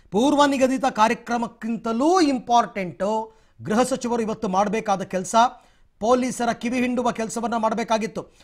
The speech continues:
ಇಡೀ ರಾಜ್ಯ, ಇಡೀ ದೇಶ ಪ್ರಶ್ನೆ ಮಾಡ್ತಾ ಇದೆ, ನಮ್ಮ ಇಲಾಖೆಯನ್ನ ನೋಡ್ತಾ ಇದೆ ಅನು-, ಅನುಮಾನದ ಕಣ್ಣುಗಳಿಂದ.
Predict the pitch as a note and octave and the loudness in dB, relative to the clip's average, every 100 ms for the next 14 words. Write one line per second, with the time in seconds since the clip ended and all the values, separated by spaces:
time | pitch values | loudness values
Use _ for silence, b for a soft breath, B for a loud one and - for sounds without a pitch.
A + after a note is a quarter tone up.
0 | b b G3 B3 B3+ B3 F#3 C4 F3 F3 | b b 0 2 2 2 6 6 6 4
1 | G#3+ B2 b - A3 C4+ G3 C4+ C4+ C4+ | 4 4 b -4 0 2 4 4 4 0
2 | A#3+ - C4 B3 A#3+ A#3+ A3+ G#3 G#3 G#3 | 0 -4 -2 0 2 2 2 0 -2 2
3 | A#3+ - A#3 A3 G#3 A3+ A3+ A3 G#3 G3 | 2 2 -2 -4 -4 -4 0 0 0 0
4 | A3+ F3 A#3 C4+ C4 A#3+ G3+ G#3 A3 G#3+ | 0 0 2 2 2 0 -4 -4 -4 -4
5 | F#3 | 2